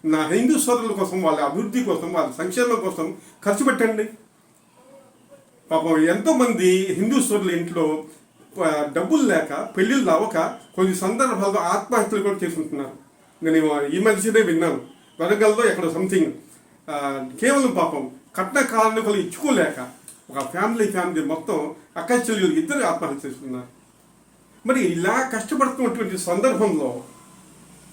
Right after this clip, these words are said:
ఏం చేయాలి? ఉన్నది మీరే కదా, మీరే పరిపాలిస్తున్నారు కదా, వేరే వాళ్ళ విషయం వద్దు. నా హిందూ సోదరుల గురించి ఆలోచించండి, నా హిందూ సోదరుల సంక్షేమం గురించి ఆలోచించండి. ఆ హుండీలో వచ్చే ఆదాయము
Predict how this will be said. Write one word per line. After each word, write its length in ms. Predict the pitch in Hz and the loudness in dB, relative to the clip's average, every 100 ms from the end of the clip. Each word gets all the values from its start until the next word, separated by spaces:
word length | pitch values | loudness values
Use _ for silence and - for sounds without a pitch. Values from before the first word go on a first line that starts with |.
| - - - - - - | -20 -20 -20 -20 -20 -6
ఏం 180 | 214 226 | -4 -4
చేయాలి? 720 | 240 214 208 196 196 190 190 - - - _ _ _ _ _ _ _ _ _ _ _ _ _ _ 151 | 0 2 2 2 0 0 -2 -8 -20 -20 _ _ _ _ _ _ _ _ _ _ _ _ _ _ -2
ఉన్నది 220 | 180 247 | 2 2
మీరే 260 | 226 233 254 | 4 6 6
కదా, 460 | 196 180 165 - - _ _ _ | 4 4 2 -2 -14 _ _ _
మీరే 360 | - 208 269 277 | -6 0 2 2
పరిపాలిస్తున్నారు 720 | 240 226 202 226 - 208 170 | 2 0 0 -2 0 -2 0
కదా, 300 | 160 151 127 - - - | -2 -2 -4 -10 -20 -14
వేరే 440 | 190 156 247 294 | -2 2 4 4
వాళ్ళ 280 | 254 233 233 | 4 2 2
విషయం 240 | 202 269 | 0 2
వద్దు. 400 | 208 - 185 190 - | 0 2 0 0 -4
నా 300 | 139 156 196 | -6 -2 0
హిందూ 360 | 175 175 233 | 0 -2 -4
సోదరుల 400 | - 208 202 180 | -2 0 2 0
గురించి 260 | 170 185 190 | -2 -4 -2
ఆలోచించండి, 580 | 165 165 165 151 147 151 - _ _ - 147 | -2 -2 -6 -6 -10 -10 -16 _ _ -12 -6
నా 180 | 147 147 | -4 0
హిందూ 280 | 160 214 | -2 -2
సోదరుల 320 | 208 190 170 160 | -4 -2 -2 -4
సంక్షేమం 500 | - 165 240 233 185 | -2 -2 -2 -2 -4
గురించి 240 | 180 170 | -4 -4
ఆలోచించండి. 580 | 151 156 156 165 139 151 - - | -4 -4 -4 -4 -8 -12 -16 -8
ఆ 80 | 156 | -4
హుండీలో 400 | 151 190 247 240 | 0 2 4 4
వచ్చే 200 | 202 175 | 4 2
ఆదాయము 580 | 160 170 190 165 151 | 2 4 4 4 0